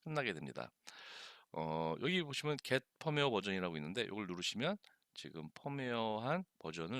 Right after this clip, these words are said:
이렇게 확인하실 수 있습니다. 어, 간단하게 저희 그 펌웨어하는 영상을 이렇게 만들어 드렸는데요. 다음번에는, 어, 덱 거북선,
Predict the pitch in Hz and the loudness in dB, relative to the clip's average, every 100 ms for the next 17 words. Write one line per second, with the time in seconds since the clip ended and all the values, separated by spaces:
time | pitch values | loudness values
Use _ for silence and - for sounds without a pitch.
0 | 85 - 73 69 104 107 90 - - - | -4 -8 -10 -8 -8 -6 -4 -4 -4 -6
1 | - 69 64 64 - 71 69 - _ _ | -6 -8 -4 -2 -2 -6 -12 -16 _ _
2 | _ - - - - - - - - 80 | _ -20 -18 -16 -16 -18 -20 -10 -4 0
3 | 78 82 - - 98 135 156 160 160 131 | -2 -4 -14 -12 -2 4 6 6 6 4
4 | 123 131 135 127 - 87 82 82 82 80 | 4 6 4 2 -2 -4 -4 -4 -4 -4
5 | 80 71 - 160 160 151 143 139 135 92 | -6 -10 -6 0 2 4 4 2 2 0
6 | 87 101 98 98 98 95 95 - 80 78 | 0 -2 -2 0 0 0 -2 -2 0 0
7 | 87 87 82 80 78 76 107 135 - - | 2 0 0 -4 -4 -2 0 2 0 -6
8 | - - - - - 85 98 120 110 95 | -20 -18 -18 -12 0 2 2 2 2 4
9 | 85 131 214 - _ _ - 71 71 69 | 4 2 0 -8 _ _ -4 -2 0 -2
10 | 69 67 - 90 - 90 80 - 78 113 | -2 -4 -8 -8 -2 -4 -2 -2 0 0